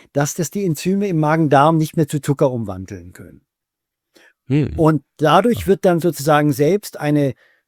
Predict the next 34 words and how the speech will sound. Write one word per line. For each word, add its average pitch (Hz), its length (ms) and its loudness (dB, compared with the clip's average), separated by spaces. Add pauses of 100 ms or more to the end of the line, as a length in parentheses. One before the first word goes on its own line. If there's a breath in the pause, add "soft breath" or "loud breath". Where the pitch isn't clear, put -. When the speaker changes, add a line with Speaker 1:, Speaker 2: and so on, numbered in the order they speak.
(200)
Speaker 1:
weiße 156 560 0
Pasta 190 800 -2 (1000)
reicher 147 680 2
an 147 180 0
Ballaststoffen. 123 920 -4 (320 loud breath)
Und 135 160 -2
da 139 120 6
weiße 165 360 4
Pasta 165 380 2
ja 131 180 4
doch 220 280 0
besser 214 380 -2
schmecken 123 400 -6
als 101 240 -14
Vollkornpasta, 131 920 -4
finde 180 260 2
ich 135 80 -6
das - 240 -4
ziemlich 156 400 0
elegant. 117 560 0 (1040 loud breath)
Speaker 2:
Ja, 92 320 -4
super. 151 240 -4
Und 110 160 4
was 143 160 2
ist - 100 -4
mit 104 160 -4
Smoothies? 123 640 -4
Das 101 160 -8
ist 110 160 -6
ja 92 200 -6
auch, 127 300 -2
gab's - 280 0
einen 95 240 -6
Hype, 107 380 -2